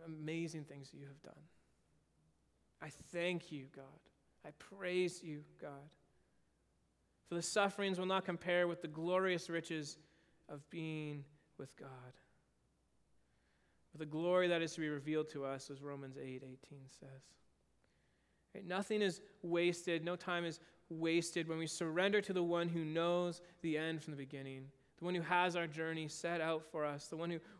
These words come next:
works all these things for our good and for his glory. So the reality is, is as we look at this passage, we see that God uses these detours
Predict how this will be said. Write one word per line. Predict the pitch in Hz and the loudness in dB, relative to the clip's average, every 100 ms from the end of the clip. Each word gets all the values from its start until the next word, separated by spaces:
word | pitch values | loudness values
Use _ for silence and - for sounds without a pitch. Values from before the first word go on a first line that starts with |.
| - | 2
works | 190 202 202 | 4 6 4
all | 185 190 | 6 6
these | 180 170 | 6 2
things | - 180 170 | 0 0 0
for | - | 0
our | 165 160 | 0 2
good | 147 165 165 | 2 2 4
and | 156 | 0
for | 170 | -6
his | 147 135 | -8 -8
glory. | 165 151 151 151 143 151 - _ _ _ _ _ _ _ _ - - _ - | -8 -4 -2 -2 -2 -8 -16 _ _ _ _ _ _ _ _ -20 -20 _ -6
So | 175 | 4
the | |
reality | 180 214 220 208 | 8 8 10 8
is, | 196 | 6
is | 175 147 - - - | 0 -4 -14 -20 -8
as | 165 | 2
we | 180 | 4
look | 175 233 | 6 6
at | 226 | 6
this | 196 180 | 4 2
passage, | 196 196 185 165 | 6 8 6 2
we | 170 | -2
see | 220 | 2
that | 220 165 | 2 4
God | 185 220 226 175 | 6 8 8 4
uses | 170 202 185 196 165 | 0 0 0 -2 -2
these | 175 151 | -2 -2
detours | 147 202 208 - 185 151 147 165 - - | 0 0 0 0 0 2 2 -2 -6 -16